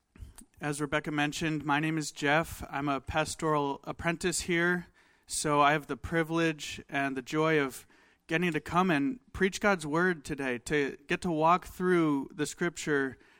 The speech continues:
And in this story, we're gonna see Jesus' words spoken in this really fascinating dialogue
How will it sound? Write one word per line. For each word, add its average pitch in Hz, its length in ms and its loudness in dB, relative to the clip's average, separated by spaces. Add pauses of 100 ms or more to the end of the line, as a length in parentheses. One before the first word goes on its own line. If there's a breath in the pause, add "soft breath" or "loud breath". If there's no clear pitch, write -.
(100)
And 147 160 0
in 147 100 2
this - 460 -2
story, 156 280 2
we're 147 100 2
gonna 147 160 -2
see 156 360 -2
Jesus' 151 680 -6
words 139 520 -4 (320 soft breath)
spoken 160 400 0
in 143 100 0
this 131 220 -6
really 156 240 0
fascinating 147 680 -2
dialogue 131 600 0